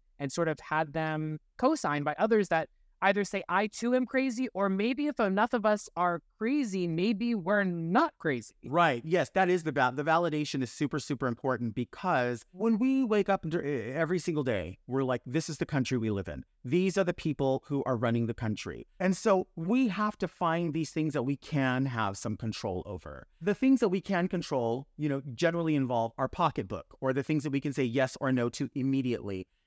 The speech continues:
Speaker 2: And that's why, wh-, you know, I am constantly complaining about a restaurant or a store or, um, th-, th-, traffic laws or things like that, that I, that I feel like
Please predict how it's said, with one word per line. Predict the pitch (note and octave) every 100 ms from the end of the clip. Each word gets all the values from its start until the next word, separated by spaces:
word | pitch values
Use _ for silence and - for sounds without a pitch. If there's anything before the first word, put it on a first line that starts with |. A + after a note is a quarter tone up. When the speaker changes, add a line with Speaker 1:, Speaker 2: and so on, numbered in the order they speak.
| -
Speaker 2:
And | F3+
that's | G3+ B3 -
why, | F3 E3+ D#3+ E3
wh-, | D#3 D3+ -
you | D3
know, | A#2+ - _ _ _ _ _
I | D#3
am | D#3+ F3
constantly | D#3 C3 B2 A#2+ B2
complaining | - A#2+ B2 A#2+
about | A2+ A#2 A2 A#2 _ _ _ -
a | G3+
restaurant | E3+ D#3+ - C3+ A2+ G2 F#2
or | D3
a | D3
store | - - - F#3+ A#2 F#2+ F#2 -
or, | D3+ C#3+ C3+ - _ _
um, | D#3+ D3+ D3+ -
th-, | E3
th-, | - D#3+ -
traffic | - A#3 G#3 D#3+ C3+
laws | A#2+ G#2+ F#2+ F2+ B2
or | C3+
things | - F3+ E3+
like | D#3 -
that, | D3 C#3+
that | C#3
I, | B2 C3
that | C3+ C3
I | C#3 A3 -
feel | D3 A#2+
like | A2+ A2 A2+